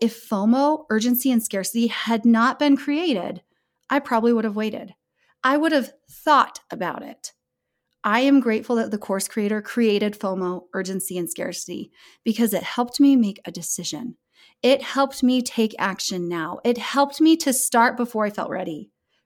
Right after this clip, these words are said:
Remember this, people are far more motivated by what they might lose than what they might gain. We are more motivated to take action out of fear of losing something than we are motivated to take action to possibly gain something.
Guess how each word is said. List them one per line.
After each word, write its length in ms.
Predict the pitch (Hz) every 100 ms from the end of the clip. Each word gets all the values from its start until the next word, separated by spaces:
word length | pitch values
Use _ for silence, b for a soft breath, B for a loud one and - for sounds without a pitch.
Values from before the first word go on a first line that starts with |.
| -
Remember 380 | 202 208 233 233
this, 420 | 196 185 - - b b b _
people 300 | 294 302 403
are 140 | 370
far 340 | - - 233 247
more 220 | 247 226
motivated 760 | 202 185 202 208 208 233 220
by 160 | 202 190
what 300 | 185 214 214
they 140 | 240
might 280 | 208 190 180
lose 800 | 180 180 180 190 262 359 - - _ _ _ _ -
than 240 | 247 226
what 240 | 226 226
they 120 | 226 208
might 280 | 190 180
gain. 380 | 185 151 - - - _ _ _ _ _
We 220 | 196 247
are 100 | 294
more 240 | 277 247 247
motivated 640 | 220 220 208 180 170 170
to 100 | -
take 340 | 196 240 240 - _
action 540 | 208 220 - - 180 165
out 120 | 208
of 100 | 202
fear 260 | - 269 277
of 140 | 240
losing 680 | 208 233 254 220 208 170 175 -
something 600 | - 180 170 175 175 180 B B -
than 160 | 247
we 100 | 269
are 100 | 262
motivated 480 | 240 233 240 226 214
to 100 | 214
take 240 | - 214 -
action 360 | 196 - 220
to 100 | 208
possibly 460 | 220 233 226 247 269
gain 240 | 269 381
something. 540 | - 220 214 - -